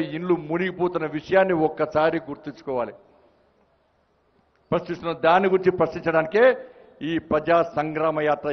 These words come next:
ఇక్కడి నుంచి ప్రారంభించినాం. ఇవాళ మూసీ నది ప్రక్షాళన చేస్తానాడు, హైదరాబాద్ నుంచి భువనగిరి నుంచి మునుగోడు వరకు కూడా మూసీని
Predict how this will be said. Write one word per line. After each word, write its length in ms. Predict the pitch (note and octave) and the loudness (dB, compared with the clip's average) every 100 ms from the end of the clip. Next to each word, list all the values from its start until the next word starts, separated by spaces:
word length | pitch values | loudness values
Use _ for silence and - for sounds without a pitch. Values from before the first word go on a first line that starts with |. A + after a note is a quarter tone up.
| C3+ | -4
ఇక్కడి 180 | C#3+ C#3 | -6 -8
నుంచి 120 | A#2+ | -2
ప్రారంభించినాం. 520 | C#3 C3+ C3+ A#2 B2 A2 - _ _ _ _ _ | -2 0 -6 -8 -8 -8 -18 _ _ _ _ _
ఇవాళ 180 | B2+ C#3+ C#3 | -4 -2 -2
మూసీ 320 | D#3 F3+ F3+ F#3 | 0 -2 0 0
నది 160 | F3+ F3+ | 0 0
ప్రక్షాళన 440 | F3 F3 F#3 F#3 E3+ E3+ | -2 0 2 2 2 0
చేస్తానాడు, 420 | F3 F3+ E3 - - _ _ _ _ _ _ - | 0 0 0 -4 -14 _ _ _ _ _ _ 2
హైదరాబాద్ 640 | F3+ F#3 F#3+ F#3 F#3 F3+ F#3+ | 4 6 6 8 6 6 0
నుంచి 220 | G3 G3+ G3+ | -2 -2 0
భువనగిరి 420 | F3 G3+ G3 F#3+ F#3+ | 2 4 4 4 4
నుంచి 200 | G3 G3+ F3+ | 2 -2 0
మునుగోడు 400 | F3 F#3+ F#3+ G3 F3+ | -2 2 4 6 6
వరకు 160 | F#3+ F#3 | 4 4
కూడా 120 | F#3 F3 | 2 2
మూసీని 360 | F3+ F#3 F#3+ | -2 -2 -6